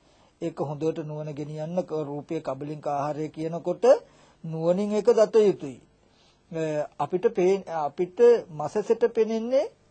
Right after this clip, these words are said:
නැහැ. ඒක නුවණින් දැනගන්න ක්‍රමයක් තමයි මං කිව්වේ. මේ අපේ ශරීරයේ අත පයක් කඩාගෙන කොටියෙක්, කිඹුලෙක් කෑවොත්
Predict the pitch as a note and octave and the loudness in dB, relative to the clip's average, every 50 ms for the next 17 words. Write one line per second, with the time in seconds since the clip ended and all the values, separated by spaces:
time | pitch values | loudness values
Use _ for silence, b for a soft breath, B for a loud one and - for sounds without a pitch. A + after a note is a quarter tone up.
0 | _ - G#3 F#3 F3 E3 D3 C3+ B2 - b b b b b b b - D3 F3 | _ -14 -10 -8 -6 -6 -6 -6 -8 -12 b b b b b b b -10 -8 -6
1 | D#3+ D#3 D#3 D#3+ E3 F3 F3+ F3 D#3+ D#3 C#3+ D3+ - E3 D3 E3 D#3+ D#3 D#3+ D3+ | -6 -4 -4 -4 -4 -4 -4 -6 -6 -10 -14 -16 -14 -6 -4 -4 -2 -2 -2 -2
2 | F3 E3 E3 D#3+ - D#3 D#3 D#3 D3+ D3+ - - E3+ D#3+ D#3 D#3 D3+ D#3 D3 - | -2 0 -2 -4 -4 -4 -4 -2 -4 -4 -2 -2 -4 -4 -4 -6 -8 -8 -6 -2
3 | F#3 F3+ E3 D#3 D#3 D#3+ D3 C#3+ - D#3+ D#3 D3 - C#3 C3 D3 D3 C#3+ E3 E3 | -2 -2 -2 -2 -6 -6 -6 -6 -4 -4 -4 -4 -4 -6 -6 -6 -6 -4 -2 -2
4 | C#3+ C3 - - D3+ B2 _ - D#3 D3 D3+ D3+ - - C#3 C#3 C#3 C#3 D3 C#3 | -2 -2 -4 -6 -8 -8 _ -6 -4 -2 -2 -4 -4 -6 -8 -6 -6 -6 -6 -6
5 | E3 E3+ E3+ - C#3+ B2+ - - D3 D#3 G3 A3+ - _ b b b b b b | -8 -10 -8 -10 -10 -12 -10 -8 -2 -2 -2 -2 -2 _ b b b b b b
6 | - - D#3+ D#3 C#3+ E3 E3 E3+ - - - C#3+ C3+ C#3+ D3+ D#3+ G3 A#3+ - | -10 -10 -8 -6 -4 -2 -2 -4 -4 -4 -6 -6 -4 -4 0 2 2 2 2